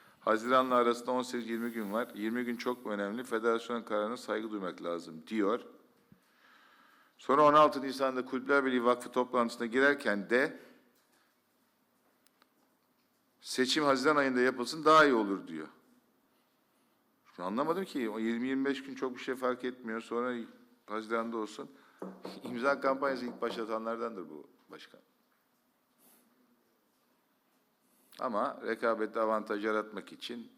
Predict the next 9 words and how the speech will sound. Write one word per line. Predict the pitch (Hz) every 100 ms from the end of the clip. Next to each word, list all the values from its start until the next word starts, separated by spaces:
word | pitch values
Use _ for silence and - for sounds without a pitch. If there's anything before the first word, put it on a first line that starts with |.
| _
işte | - - 98
böyle. | 98 80 98 - - _ _ _ _ _ _ _ _ _ _ _ _
Ya | 82
ben | 90 120 120 -
şahsen, | - 117 113 107 120 - - _ _ _ _ _ _ -
ben | 113
böyle | 113 104 95 90 - -
zigzag | 95 87 87 90 92 87
yapsam, | 82 80 123 127